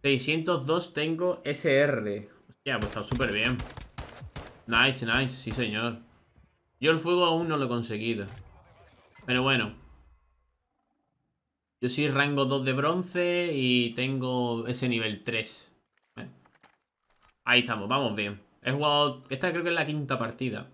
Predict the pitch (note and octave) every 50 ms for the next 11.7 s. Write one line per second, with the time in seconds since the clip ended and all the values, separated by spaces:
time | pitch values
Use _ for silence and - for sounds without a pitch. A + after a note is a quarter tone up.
0 | _ _ _ _ _ _ _ _ _ _ _ _ _ _ _ _ - C3 C3 D#3
1 | D#3 D#3 D#3+ D#3 D3 C#3+ D#3 D#3+ D#3 A#2+ A#2 B2 C#3 - - - _ _ _ -
2 | A2+ A2 A#2 A2+ A2 A2 B2 B2 B2 A#2+ B2 B2 A#2 G#2 - - B2+ B2 B2 B2+
3 | A#2 A#2 G#2+ - - A2+ A2+ A2+ A2 G2 G2+ G2+ G#2 G2+ G2 F2+ - - _ _
4 | _ _ _ _ _ _ _ _ _ _ _ _ _ - - A#2 - - A#2+ A#2
5 | A#2 A#2 A#2 A2+ A2+ A2+ A2+ A2 G#2+ G#2+ G#2+ G#2 G#2 G#2 G#2 - _ _ - _
6 | _ - - - _ _ _ _ - _ _ _ _ _ _ _ _ _ - -
7 | - - - - - - - - - A#2+ - - B2 B2 B2 A#2+ - - - -
8 | - C3 C3 C3 C3 B2+ A#2+ - - B2+ B2 C3 C3 A#2+ G#2 - A#2 A#2+ A#2 G#2+
9 | G#2+ G#2 G2+ G#2+ A2 G#2+ G#2 G#2+ G2+ G2+ G2+ G2+ G2+ - - - - - - -
10 | - - - - - - - - - - - - - - - C3+ C#3+ D#3 D3+ D3+
11 | D3+ D#3 D#3 D#3 C#3 A#2+ A2+ A2 A2+ G#2+ G2 G#2 A#2 C#3+